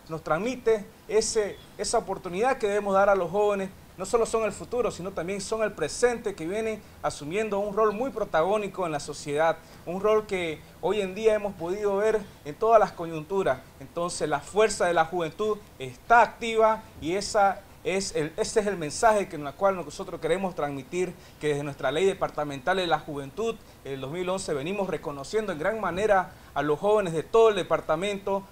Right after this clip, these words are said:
a través de nuestra dirección de juventud. Y cómo no hacerlo también a través de las estatuillas que nosotros entregamos de manera muy simbólica, la cual ustedes pueden ver. Invitamos así también a todos los jóvenes a postularse.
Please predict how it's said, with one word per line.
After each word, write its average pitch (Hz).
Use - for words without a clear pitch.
a 139
través 175
de 160
nuestra 147
dirección 139
de 175
juventud. 160
Y 175
cómo 240
no 240
hacerlo 220
también 208
a 160
través 185
de 214
las 175
estatuillas 190
que 190
nosotros 196
entregamos 185
de 147
manera 190
muy 233
simbólica, 196
la 139
cual 185
ustedes 190
pueden 185
ver. 160
Invitamos 190
así 147
también 160
a 143
todos 185
los 156
jóvenes 165
a 139
postularse. 135